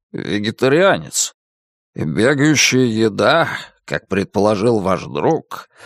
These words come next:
например, та же капуста или морковь, меня совсем не привлекают. Отнюдь. Скорее всего, это будут какие-то сумасшедшие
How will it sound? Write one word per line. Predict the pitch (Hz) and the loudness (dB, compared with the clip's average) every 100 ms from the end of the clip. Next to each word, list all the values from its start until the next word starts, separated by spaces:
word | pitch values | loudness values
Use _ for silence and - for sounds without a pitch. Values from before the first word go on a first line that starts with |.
| - - | -20 -10
например, | - 101 95 143 151 151 | -2 -2 2 2 4 2
та | 120 143 139 | 2 2 2
же | 117 120 | 2 -6
капуста | - 82 - 160 208 - 82 | -4 -4 -4 -4 -2 -2 -2
или | 82 85 | -4 -2
морковь, | 104 117 - 120 170 165 - _ _ _ | 0 0 0 2 2 0 -10 _ _ _
меня | - - 113 151 | -12 -4 0 2
совсем | 143 135 135 - - 127 175 190 | 2 0 0 0 2 2 2 0
не | 196 | -2
привлекают. | 175 180 165 - - 73 50 69 - _ _ _ _ _ - | 0 2 2 0 -4 -4 -4 -8 -14 _ _ _ _ _ -4
Отнюдь. | - 90 - 165 240 - - _ _ _ _ | -2 -2 0 0 0 -4 -10 _ _ _ _
Скорее | - - - 80 113 127 | -6 -2 0 2 2 2
всего, | - 131 139 135 | 2 4 4 4
это | 127 | 2
будут | 131 131 139 139 | 0 2 2 -2
какие-то | - - - 123 - - 120 | -4 -6 0 0 2 2 2
сумасшедшие | - 90 104 117 - - 71 - - - 196 101 | 0 0 2 2 0 -2 -2 -2 -2 2 2 0